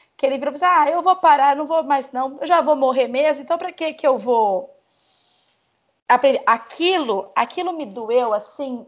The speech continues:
aquilo eu engoli seco, mas eu falei, "Não, você vai tocar sim." E eu me esforcei, eu fiz, acho que, um, assim, sangue, suor e lágrima pra ele tocar. E aí eu me senti na obrigação, falei, "Não, e eu vou dar até a partitura original pra ele, pra ele falar, achar que eu não tô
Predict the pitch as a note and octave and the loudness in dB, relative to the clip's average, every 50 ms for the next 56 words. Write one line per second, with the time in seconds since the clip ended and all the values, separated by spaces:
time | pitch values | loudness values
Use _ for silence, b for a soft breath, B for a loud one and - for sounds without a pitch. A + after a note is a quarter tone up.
0 | _ _ - A#3 A#3+ - D4+ C#4+ D4 D4 C4+ C4+ C4 B3+ C#4 C4 - - - - | _ _ -6 -6 -6 -4 -4 -4 -4 -4 -6 -6 -6 -6 -8 -8 -10 -12 -4 2
1 | C#4+ C#4+ C4 B3+ - - - B3+ C4 C4 D#4 D4+ - - D#4 D4+ C#4+ C#4+ D4 C#4+ | 2 2 2 2 -2 -8 -4 -2 -2 0 0 0 0 2 0 0 0 0 2 2
2 | C#4+ E4+ F#4+ F#4 E4+ - D#4 C4 G#3+ A#3 G#3+ G#3 G#3+ - C4+ C4+ - D4+ E4 - | 2 2 2 -2 0 0 -2 0 2 2 2 2 0 -2 -4 0 2 0 0 0
3 | - D#4 B3 B3 B B B B B B B B B B - C#4 C4+ C4+ C#4 D4+ | -2 -8 -8 -8 B B B B B B B B B B -6 -4 2 4 6 4
4 | - F#4+ F#4+ D4+ - - D#4 A#3+ A3+ A3+ - - D4+ C#4+ C4+ C4+ B3 B3 D4 C#4 | 4 2 -2 -10 -6 -6 -6 -6 -6 -8 -8 -2 0 0 0 0 0 -4 -6 -6
5 | C#4 D4 C#4+ C#4+ - C#4+ C#4 C4+ C4 B3+ - - B3+ - C4+ B3 - - C#4+ D4 | -6 -6 -6 -6 -8 -8 -8 -8 -8 -8 -8 -8 -8 -8 -10 -12 -4 -2 -2 -2
6 | D#4 E4 D4 - - C#4+ B3+ C4 C#4+ D4+ D4+ B3+ B3 B3+ C4 A3 A3 A3+ A3 - | -2 -4 -8 -6 0 2 2 2 2 2 2 4 4 4 4 0 -4 -12 -10 -10
7 | A#3+ B3 B3+ - - - D#4+ E4+ E4 - - C4+ B3+ B3 B3+ B3 - _ _ _ | -10 -10 -10 -10 0 0 0 0 0 0 2 4 4 4 2 -2 -8 _ _ _
8 | _ _ _ _ _ _ _ _ _ _ _ _ _ - B3 C4 C4 B3+ C#4+ D#4+ | _ _ _ _ _ _ _ _ _ _ _ _ _ -10 0 2 4 4 4 2
9 | F#4 F4 E4+ - D#4+ C#4+ - C#4 D4 A#3+ C4 A#3+ C#4+ C#4 D4+ D4 D4 C4+ C4+ C4 | -2 -6 -8 -12 -12 -14 -8 -6 -6 -6 -4 -6 -8 -8 -6 -6 -6 -4 -2 -4
10 | B3 A#3 B B B B B B A#3+ C4 C4 C4 C#4 C4+ C4+ C4 C#4+ D4+ D4 E4 | -4 -4 B B B B B B 0 0 2 2 2 4 4 4 4 2 2 0
11 | D#4+ E4 E4 D#4+ D#4+ - D#4+ C#4+ C4+ C#4 E4+ E4+ D#4 D4+ C4+ C4 C4 C4+ C#4 B3 | -2 0 0 -2 -4 -4 -10 -10 -8 -8 -8 -8 -6 0 2 2 2 2 2 0
12 | A3+ A3 A#3 C4 C#4 C#4 C#4 C#4 C4+ C4 C#4 C#4 C4+ C4+ C4 B3+ C#4 B3+ C4 - | 0 2 2 2 2 2 0 -4 -4 -4 -2 -2 0 0 0 -2 -4 -8 -8 -6
13 | - - C4 - C#4 C#4 C#4 C#4+ C#4 C#4 C#4+ C#4 C#4 D#4+ E4 F#4 G#4 | -4 -4 -2 0 -2 -2 0 0 0 0 0 -2 2 4 6 6 6